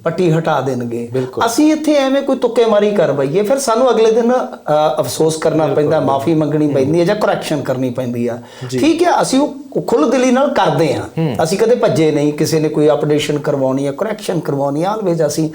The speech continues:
Speaker 1: ਵੈਲਕਮ ਕਰਦੇ ਹਾਂ।
Speaker 2: ਜੀ।
Speaker 1: ਪਰ ਅਸੀਂ ਕਿਉਂ ਵਾਰ-ਵਾਰ ਕਰੀਏ?
Speaker 2: ਬਿਲਕੁਲ।
Speaker 1: ਜਾਣ ਬੁੱਝ ਕੇ ਕਿਉਂ ਕਰੀਏ?
Speaker 2: ਹੂੰ, ਹੂੰ।
Speaker 1: ਸੋ ਇਸ ਕਰਕੇ ਇਹ ਨਹੀਂ ਹੁੰਦਾ ਕਿ ਅਸੀਂ ਤੱਤ ਫੱਟ ਕਿਸੇ ਬ੍ਰੇਕਿੰਗ ਨੂੰ ਫੜ ਕੇ ਤੇ ਆਪਦਾ ਘੋੜਾ ਭਜਾ
Speaker 2: ਹੂੰ।
Speaker 1: ਪਈਏ। ਤੋ ਡਿਟੇਲ ਆਉਂਦੀ ਹੈ, ਫਿਰ ਅਸੀਂ ਉਸ ਹਿਸਾਬ ਨਾਲ ਗੱਲ ਕਰਦੇ ਹਾਂ।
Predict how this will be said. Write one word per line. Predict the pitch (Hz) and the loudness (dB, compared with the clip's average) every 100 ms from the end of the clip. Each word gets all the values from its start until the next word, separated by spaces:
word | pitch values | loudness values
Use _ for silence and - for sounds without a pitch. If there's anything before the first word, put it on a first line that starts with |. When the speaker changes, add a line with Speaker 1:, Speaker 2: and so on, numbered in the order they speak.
| - - - | -10 -14 -2
Speaker 1:
ਵੈਲਕਮ | 180 175 151 131 | 0 0 -2 -2
ਕਰਦੇ | 117 117 | -6 -8
ਹਾਂ। | 120 120 | -10 -8
Speaker 2:
ਜੀ। | 127 | -2
Speaker 1:
ਪਰ | 277 - | 0 0
ਅਸੀਂ | 320 359 | 0 0
ਕਿਉਂ | 359 370 | 2 2
ਵਾਰ-ਵਾਰ | 269 170 147 120 | 2 2 0 -2
ਕਰੀਏ? | - 104 90 123 | -4 -8 -8 -4
Speaker 2:
ਬਿਲਕੁਲ। | 143 143 85 - _ _ - | -4 -4 -12 -14 _ _ -6
Speaker 1:
ਜਾਣ | 151 214 269 | 0 2 4
ਬੁੱਝ | 262 220 | 2 2
ਕੇ | 196 | 0
ਕਿਉਂ | 156 143 120 | 0 -2 -2
ਕਰੀਏ? | 165 165 | 0 0
Speaker 2:
ਹੂੰ, | 147 | 0
ਹੂੰ। | 113 101 | -4 -6
Speaker 1:
ਸੋ | - | -2
ਇਸ | 247 | -2
ਕਰਕੇ | - 269 269 320 | 0 -2 0 -2
ਇਹ | 403 - 226 262 | -2 0 2 2
ਨਹੀਂ | 233 | 2
ਹੁੰਦਾ | 196 160 156 - - - | 2 2 0 -2 -8 -4
ਕਿ | 202 | -2
ਅਸੀਂ | - 214 | 0 -2
ਤੱਤ | 202 196 190 | -2 -4 -4
ਫੱਟ | 165 170 - | -4 -6 -6
ਕਿਸੇ | 180 - | -6 -2
ਬ੍ਰੇਕਿੰਗ | 156 147 147 190 190 | -2 0 0 0 -2
ਨੂੰ | 185 | -2
ਫੜ | - 165 | -2 -2
ਕੇ | 170 | -2
ਤੇ | 185 175 | 0 2
ਆਪਦਾ | 156 151 170 156 - - - 233 | 2 2 0 0 -4 -12 -2 0
ਘੋੜਾ | 185 160 | 2 2
ਭਜਾ | 156 156 113 | 2 2 0
Speaker 2:
ਹੂੰ। | 104 - - 143 | -4 -10 -10 -4
Speaker 1:
ਪਈਏ। | 127 98 - - _ _ _ _ - | -4 -4 -8 -14 _ _ _ _ -8
ਤੋ | - | -6
ਡਿਟੇਲ | 175 135 156 170 214 | -2 -2 0 2 4
ਆਉਂਦੀ | 208 202 214 - | 2 2 0 -2
ਹੈ, | |
ਫਿਰ | - 196 175 | -2 0 0
ਅਸੀਂ | 175 | 0
ਉਸ | 196 185 180 | 0 0 -2
ਹਿਸਾਬ | - 160 135 | -2 -2 -2
ਨਾਲ | 139 | -2
ਗੱਲ | 139 131 127 | 0 0 0
ਕਰਦੇ | 135 135 165 | -2 -2 -2
ਹਾਂ। | 165 | -2